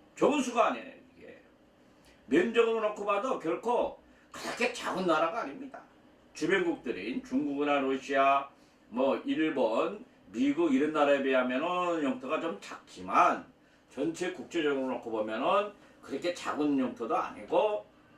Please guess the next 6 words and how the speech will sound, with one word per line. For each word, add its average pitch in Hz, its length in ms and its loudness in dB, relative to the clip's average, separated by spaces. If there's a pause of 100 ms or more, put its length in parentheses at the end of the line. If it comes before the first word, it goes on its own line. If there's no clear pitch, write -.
(300)
작은 160 320 0
인구도 135 260 -2
아니죠. - 260 -10 (1700)
그것이 190 580 0 (400)
우리, - 380 0 (580)
예? - 240 -12